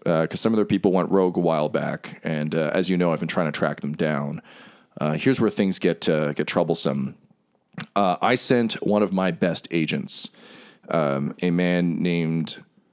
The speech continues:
Varen, into, um, one of the, uh, nearby cities to investigate reports that, uh, one of their, uh, rogue gatekeepers had shown up.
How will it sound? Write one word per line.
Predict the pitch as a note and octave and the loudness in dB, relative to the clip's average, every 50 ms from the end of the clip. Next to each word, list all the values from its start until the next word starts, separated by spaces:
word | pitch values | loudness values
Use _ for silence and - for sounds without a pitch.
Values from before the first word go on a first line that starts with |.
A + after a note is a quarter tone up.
| _ - F2 | _ -16 -4
Varen, | F#2 F#2+ F#2 F2 D#2 C#2+ D2 D2 D#2+ F2 G2+ D3 E3 - - _ - - - _ _ _ _ _ _ _ _ - - _ _ _ _ _ _ _ - | -2 0 2 2 2 0 -2 -2 -2 -4 -4 -6 -8 -14 -20 _ -20 -20 -20 _ _ _ _ _ _ _ _ -20 -20 _ _ _ _ _ _ _ -2
into, | G2 G#2 G#2 - - - G2 F#2 F#2 F#2 F2+ F2 F2 E2+ D#2+ D#2+ - - _ _ - - _ _ _ _ _ _ _ _ _ _ _ _ _ _ _ _ _ _ - - _ _ - - _ _ _ _ _ _ - | 0 0 2 2 2 2 2 2 2 2 2 2 0 0 -2 -6 -10 -18 _ _ -20 -20 _ _ _ _ _ _ _ _ _ _ _ _ _ _ _ _ _ _ -20 -20 _ _ -20 -20 _ _ _ _ _ _ -8
um, | - E2 D#2 D2+ D2+ - - - | -6 -4 -4 -4 -4 -4 -4 -6
one | - - G2+ G2 | -2 -2 0 0
of | F#2 F2 | 0 0
the, | F2+ F#2 F2 F2 | -2 -2 0 0
uh, | E2 D#2+ E2 | 0 2 2
nearby | F2 F#2 F#2 F2 F#2 E2+ E2 | 2 2 2 2 2 0 0
cities | - - - G#2+ F2+ F2+ E2 E2 E2 - - - | 0 0 0 0 0 0 0 -2 -2 -4 -4 -6
to | - - G2+ G2 | -4 0 0 0
investigate | F2+ F2+ - B2+ B2 - - A#2+ G2 G#2 F#2 F2 E2+ - - - | 2 2 2 2 2 2 -2 -2 0 2 2 2 0 -2 -4 -2
reports | - F#2+ F2 - - F#2+ F2+ E2 - - - | -2 -4 -2 -2 -2 0 0 0 0 -2 -2
that, | - F#2+ F2 E2 - - | 0 0 0 0 0 0
uh, | F2 F2 F2 E2 D#2 | 0 2 2 0 0
one | F2+ G2 G2 G2 | 0 0 0 0
of | F#2+ F2 | 0 0
their, | F#2 F2 E2+ D#2+ E2 E2+ D#2+ D#2+ | 0 0 2 2 2 0 0 -2
uh, | D#2+ D#2 D#2 E2 | -2 -2 -2 -4
rogue | F2+ G2+ G#2 F#2+ F#2 F#2 F2 F#2 E2 C#2+ | -2 2 2 2 2 2 0 -4 -4 -2
gatekeepers | - F#2 F2 - - - F2+ - - E2 D#2+ D2+ - - | -2 -2 -2 -2 -4 -6 -4 0 0 0 0 0 -2 -2
had | - D#2+ E2+ F2 | -2 -2 -2 0
shown | - - - E2 E2+ E2+ | -2 -2 -2 0 0 2
up. | F#2 F2+ F2 - - | 2 2 2 0 -2